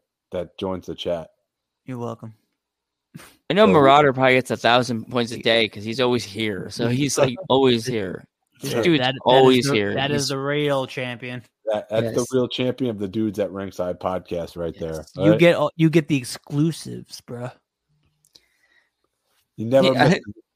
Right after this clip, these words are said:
Speaker 1: never misses an episode right there, right?
Speaker 3: Never missed one,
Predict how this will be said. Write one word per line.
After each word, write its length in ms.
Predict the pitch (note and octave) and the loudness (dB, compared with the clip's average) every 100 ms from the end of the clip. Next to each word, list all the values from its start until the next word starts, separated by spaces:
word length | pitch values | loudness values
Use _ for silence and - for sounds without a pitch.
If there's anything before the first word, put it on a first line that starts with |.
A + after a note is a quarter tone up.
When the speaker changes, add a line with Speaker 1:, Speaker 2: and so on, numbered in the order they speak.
| _ - | _ -2
Speaker 1:
never 240 | A#2 C3+ | 0 0
misses 300 | B2+ A#2+ G#2+ | -2 -4 -6
an 80 | G#2 | -4
episode 520 | G#2 G2 - D#2 D2 | -4 -6 -8 -8 -8
right 200 | D#2 D2+ | -8 -10
there, 240 | D2 C#2 - | -12 -14 -14
right? 220 | F2+ G2 | -4 0
Speaker 3:
Never 320 | C#3 E3+ F3+ F#3+ | 4 2 4 2
missed 320 | D#3 D#3 - | 2 0 -2
one, 420 | C3+ C3 C3+ | -2 -2 -6